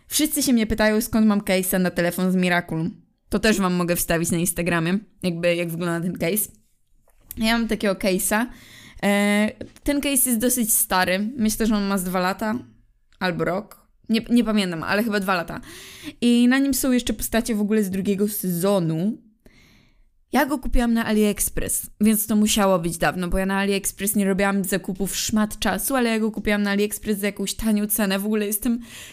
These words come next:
tak na siebie zła, bo ja miałam pierścionek czarnego kota, Adriena. I gdzieś go zgubiłam. A teraz go nigdzie nie mogę znaleźć. Nigdzie. A ja go kupiłam też kiedyś na AliExpress, to znaczy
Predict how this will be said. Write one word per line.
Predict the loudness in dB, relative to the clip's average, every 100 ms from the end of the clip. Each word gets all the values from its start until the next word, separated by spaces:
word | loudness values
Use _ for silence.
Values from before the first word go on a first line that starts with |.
| -8
tak | -4 -2
na | 0
siebie | 0 0 2
zła, | 2 2 2
bo | 2
ja | 2
miałam | 2 2 0
pierścionek | -2 -4 -4 -2 -2 0 -2
czarnego | -2 -2 0 -2 -2 -4
kota, | -2 -4 -4 -8 -8 -4
Adriena. | -2 0 0 0 -2 -4 -10 -20 -20 -20 -8 2
I | 2
gdzieś | 4 2 2
go | 4 4 4 2
zgubiłam. | -2 0 2 2 0 -2 -6 -10 -16 -20 _ -10 -2
A |
teraz | 2 4 4 4
go | 6
nigdzie | 6 6 6 4 4
nie | 6
mogę | 4 4 2
znaleźć. | 2 2 2 -2 -6 -10 -12 -2
Nigdzie. | 4 4 4 0 -2 0
A | 2
ja | 0
go | -2
kupiłam | -4 0 0
też | -2 -6
kiedyś | -6 -6
na | -4
AliExpress, | -4 -4 -4 -6 -4
to | -2
znaczy | -2 -2